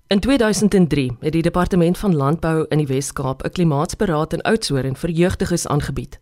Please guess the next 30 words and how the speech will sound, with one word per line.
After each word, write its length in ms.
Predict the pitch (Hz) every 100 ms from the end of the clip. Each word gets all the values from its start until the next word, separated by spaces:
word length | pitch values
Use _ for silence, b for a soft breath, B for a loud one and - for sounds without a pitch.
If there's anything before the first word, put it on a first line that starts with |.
| _
Met 140 | 233
die 80 | 233
bywoon 400 | 180 180 196 208
daarvan 560 | 151 127 123 143 151 -
het 220 | - 170 180
ek 140 | 165
self 300 | - 202 196
tot 120 | -
die 80 | 165
besef 340 | 143 - 147
gekom 400 | 147 175 - 156
dat 220 | 151 135 -
vrywilligerswerk 1000 | 147 143 147 220 - - 135 135 151 - _
gereeld 400 | - 214 214 214 -
loopbaanopsies 1000 | 175 180 196 180 180 175 - 175 160
en 300 | - - 180 -
aanstellings 640 | 208 226 - 127 139 -
tot 200 | 208 208
gevolg 360 | 196 - 190 -
het. 240 | 127 - - _ -
Estie 380 | 214 - 208
Heinz, 360 | 135 147 196 -
ook 260 | - 220 -
van 140 | 170
The 80 | 175
Pebbles 320 | 220 202 202
Project, 500 | - 139 135 220 -
bevestig 520 | - - 247 - 285
my 120 | 170
gedagte. 560 | 165 143 120 - - 123